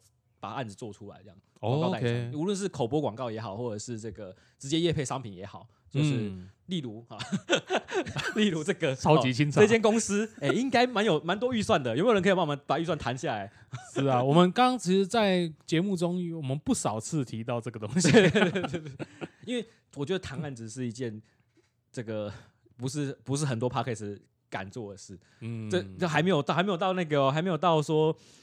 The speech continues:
Speaker 1: 擅不擅长、敢不敢都，
Speaker 2: 对。
Speaker 1: 都是个问题这样子。
Speaker 2: 嗯哼，嗯哼。
Speaker 1: 那 Alan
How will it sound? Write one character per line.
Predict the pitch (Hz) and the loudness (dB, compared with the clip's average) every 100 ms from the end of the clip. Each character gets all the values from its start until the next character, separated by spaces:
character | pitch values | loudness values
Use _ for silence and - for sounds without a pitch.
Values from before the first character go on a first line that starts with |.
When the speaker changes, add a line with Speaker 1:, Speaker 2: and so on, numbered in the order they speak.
| _ _ _ _ _ | _ _ _ _ _
Speaker 1:
擅 | - 175 | 0 0
不 | 147 | 2
擅 | 156 | -2
长、 | 127 - - - _ - | -4 -12 -18 -20 _ -6
敢 | 120 98 | -4 -2
不 | 180 | 0
敢 | 156 123 | 0 2
都， | 147 | 2
Speaker 2:
对。 | |
Speaker 1:
都 | 151 151 | 2 -4
是 | 135 | -2
个 | |
问 | 139 131 | -2 -2
题 | 117 95 | -4 -10
这 | |
样 | 104 | -10
子。 | 98 | -10
Speaker 2:
嗯 | 110 117 | -10 -8
哼， | |
嗯 | 156 135 101 | -8 -8 -8
哼。 | 110 117 | -10 -8
Speaker 1:
那 | 151 139 - _ _ _ _ | -4 -4 -6 _ _ _ _
Alan | - 151 139 120 113 | -2 2 2 0 -8